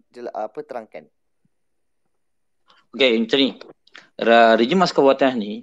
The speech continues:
Speaker 2: kalau ikut sejarah dia, dia bermula daripada zaman Jep-, ah, masa penjajahan Jepun dulu, kita ada Force One three six. Okey, Force One three six ni antara yang terlibat dan yang meng-,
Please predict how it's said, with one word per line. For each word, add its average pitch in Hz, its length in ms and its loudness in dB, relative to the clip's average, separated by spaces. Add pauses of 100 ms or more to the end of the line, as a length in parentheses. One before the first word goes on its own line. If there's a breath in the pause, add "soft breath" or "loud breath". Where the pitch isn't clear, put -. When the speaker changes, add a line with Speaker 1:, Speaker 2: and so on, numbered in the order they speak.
(200)
Speaker 2:
kalau 131 720 0
ikut 117 160 -6
sejarah 123 480 -4
dia, 120 240 -12 (160)
dia 127 240 -6
bermula 123 480 -4
daripada 113 540 -4 (500)
zaman 113 400 -4
Jep-, - 240 -18
ah, 107 640 -2 (400 loud breath)
masa 110 480 2
penjajahan 113 480 -2
Jepun 123 320 -2
dulu, 151 240 -2
kita 117 240 -2
ada 117 80 -2
Force - 240 -2
One 117 160 -2
three 113 160 -6
six. - 480 -8 (920)
Okey, 104 340 -2
Force 123 240 -2
One 120 100 0
three 123 200 -4
six 131 180 -4
ni 160 480 -4
antara 117 380 -2
yang 113 440 0
terlibat 120 560 0
dan 120 360 -2
yang 117 180 -2
meng-, 113 300 -2